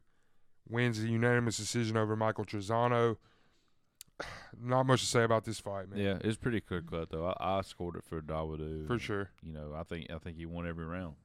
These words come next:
Speaker 1: I mean, not, not the most exciting fight in the world, but Dawodu gets the job done here. Um, next up, we got
Speaker 2: Trezano definitely went for, like, the, the bigger, bigger punches.
Speaker 1: the
Speaker 2: Like,
Speaker 1: bigger chances. Yeah, he
Speaker 2: Yeah.
Speaker 1: took the bigger chances.
Speaker 2: I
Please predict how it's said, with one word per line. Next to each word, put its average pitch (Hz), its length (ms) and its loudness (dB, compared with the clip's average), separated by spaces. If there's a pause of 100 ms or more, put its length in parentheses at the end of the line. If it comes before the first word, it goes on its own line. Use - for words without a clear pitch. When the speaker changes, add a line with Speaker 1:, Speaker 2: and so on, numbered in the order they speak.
(120)
Speaker 1:
I 104 40 -6
mean, 110 340 0
not, 120 320 6
not 123 220 6
the 123 60 -2
most 127 220 6
exciting 123 400 6
fight 123 200 6
in 117 60 0
the 113 60 0
world, 117 340 4
but 104 300 -4
Dawodu 107 480 4
gets 107 220 -4
the 101 60 -16
job 101 340 -2
done 104 240 -4
here. 101 400 -6
Um, 110 480 -2 (1300)
next 117 340 -2
up, 117 180 2
we 113 100 -4
got 113 260 4
Speaker 2:
Trezano 139 360 0
definitely 110 360 -2
went 90 280 -6
for, 87 100 -10
like, 80 240 -4 (720)
the, 82 340 -6 (120)
the 82 100 -10
bigger, 87 600 -10 (260)
bigger 92 220 -8
punches. 80 640 -12
Speaker 1:
the 78 80 -14
Speaker 2:
Like, 104 100 -12
Speaker 1:
bigger 113 220 -2
chances. 110 500 -6
Yeah, 101 120 -4
he 95 60 -2
Speaker 2:
Yeah. 92 140 -6
Speaker 1:
took 120 220 -2
the 110 60 -8
bigger 101 280 -4
chances. 104 420 -8
Speaker 2:
I 92 40 -10